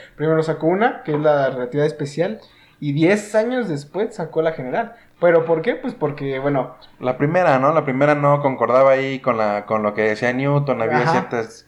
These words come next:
Speaker 1: Había cierta
Speaker 2: discrepancias y,
Speaker 1: o,
Speaker 2: pues
Speaker 1: o sea, más que ciertas discrepancias, era como que no explicaba ciertas cosas que, que, que Newton decía o, o, o no quedaban de acuerdo. Entonces,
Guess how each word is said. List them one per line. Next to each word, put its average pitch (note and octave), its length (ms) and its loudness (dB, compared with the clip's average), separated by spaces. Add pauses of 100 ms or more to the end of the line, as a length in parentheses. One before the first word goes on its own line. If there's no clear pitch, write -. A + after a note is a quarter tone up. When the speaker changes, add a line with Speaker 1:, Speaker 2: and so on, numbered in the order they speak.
Speaker 1:
Había F#3 360 2
cierta - 20 -6
Speaker 2:
discrepancias D3 1300 2
y, - 20 -10
Speaker 1:
o, A2 60 -10
Speaker 2:
pues G#3+ 240 -2
Speaker 1:
o G#3+ 60 4
sea, G#3+ 180 4
más B3 160 4
que B3 80 -10
ciertas C4+ 240 -6
discrepancias, G#3+ 520 -2
era A3 180 4
como F#3+ 260 0
que D#3+ 380 2 (180)
no F#3 100 0
explicaba G#3 540 2
ciertas G3+ 380 -2
cosas G3+ 420 -4
que, C#3 360 -6
que, C3+ 200 -16
que C#3 140 -8
Newton E3 680 -2
decía G#3 520 0
o, C3 280 0
o, C#3 360 -4 (260)
o D3+ 140 -2
no F3+ 280 2
quedaban F#3+ 380 2
de E3 80 4
acuerdo. G3 320 0
Entonces, F#3+ 440 -6